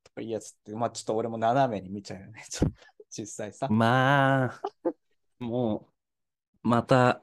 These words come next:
Speaker 2: 話はもう振り出しに戻るけど、そうなんだよな。
Speaker 1: うん、なん、いや、まあ、いいんだけどさ、別に。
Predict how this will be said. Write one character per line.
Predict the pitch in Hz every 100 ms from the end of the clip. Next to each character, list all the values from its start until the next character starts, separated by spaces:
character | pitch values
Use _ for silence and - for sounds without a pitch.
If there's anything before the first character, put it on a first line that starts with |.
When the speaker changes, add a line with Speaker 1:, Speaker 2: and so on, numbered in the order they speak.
| -
Speaker 2:
話 | - 135 131 127 131
は | 107 90
も | 98 95 92
う |
振 | 90 104
り | 107
出 | 104
し | -
に | 107
戻 | 104 101
る | 101
け | 87 82
ど、 | 85 80 - _ - -
そ | - 120
う |
な | 92
ん | 82
だ | 82 80
よ |
な。 | 80 113 127 131 - - _ _ _ _ _ _ _ _ _ _
Speaker 1:
う | 113
ん、 | 110 110 107 113
な | 262 330
ん、 | 294 _ _ _ -
い | 165
や、 | 175 165
ま | 151
あ、 | 139
い |
い | 208 220
ん | 170
だ | 110
け | 92
ど | 87
さ、 | - 95
別 | 98 98 -
に。 | 143